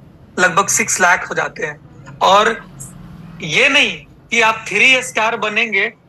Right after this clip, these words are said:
तो केवल तीन level में ही का business हो, होगा, बल्कि three star बनते तक आपकी पन्द्रह बीस level में business होना शुरू हो जाता है। तो जैसे ही हमारे पास सिर्फ hundred three star की लाइन ल-, लगेगी,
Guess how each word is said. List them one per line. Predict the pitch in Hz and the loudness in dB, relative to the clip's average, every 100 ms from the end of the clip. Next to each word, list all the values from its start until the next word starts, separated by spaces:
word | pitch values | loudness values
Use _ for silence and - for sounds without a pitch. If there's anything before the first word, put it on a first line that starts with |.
| - | -4
तो | 220 | -4
केवल | - 220 220 247 | 0 2 2 2
तीन | - 247 247 | 2 2 2
level | 233 226 226 226 | 2 2 2 2
में | 226 | 2
ही | 226 | 0
का | - 190 | 0 0
business | 190 180 196 196 - - _ _ _ | -2 -4 -6 -8 -12 -20 _ _ _
हो, | 180 - - - - | -2 -2 -10 -2 0
होगा, | 151 143 - - - | 2 0 -2 -10 0
बल्कि | 202 208 247 | 2 4 2
three | - 226 233 | 2 2 2
star | - 233 233 | 2 0 2
बनते | 208 202 240 | -2 -2 -4
तक | 233 226 208 | -2 0 0
आपकी | 196 226 | -2 -4
पन्द्रह | - 196 190 220 | -2 -2 2 0
बीस | 180 208 - | 0 -2 -2
level | 190 190 208 | 0 0 2
में | 214 165 | 0 -2
business | 165 202 208 - - - | -4 -4 -6 -10 -14 -4
होना | 190 185 | 0 2
शुरू | - 180 170 | 0 0 2
हो | 151 | 4
जाता | 147 143 - - | 4 2 0 -4
है। | - - - - - | -4 -12 -18 -4 0
तो | 208 | 2
जैसे | 170 196 - | 4 2 4
ही | 277 | 4
हमारे | 254 220 220 233 | 4 4 2 2
पास | 233 233 | 0 -4
सिर्फ | - 226 185 | -4 -8 -6
hundred | 185 208 285 285 - - - | -6 -2 -2 -2 -8 -20 -6
three | - 247 240 | 2 2 2
star | - 214 226 220 | 0 2 2 -2
की | - - - 202 | -8 -6 -4 0
लाइन | 190 214 | 2 2
ल-, | 226 | 2
लगेगी, | 208 196 196 233 - 185 | 0 0 2 2 2 0